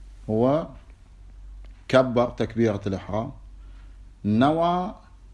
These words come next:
قطع الصلاة، نوى قطع الصلاة، وقرأ الفاتحة والقل هو الله أحد، مو الإخلاص، قراهن شنو؟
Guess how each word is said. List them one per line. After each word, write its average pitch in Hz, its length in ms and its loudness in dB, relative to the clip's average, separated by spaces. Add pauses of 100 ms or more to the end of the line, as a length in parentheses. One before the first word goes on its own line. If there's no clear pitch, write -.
(120)
قطع 123 240 2
الصلاة، 71 380 -8 (600)
نوى 127 160 -2
قطع - 300 -6
الصلاة، - 340 -10 (1400)
وقرأ 117 640 2 (460)
الفاتحة 110 760 -2 (760)
والقل 170 540 0
هو 117 220 2
الله 82 400 -2
أحد، - 200 -12 (760)
مو 123 260 -4
الإخلاص، 113 640 -6 (840)
قراهن 139 440 4
شنو؟ 147 380 0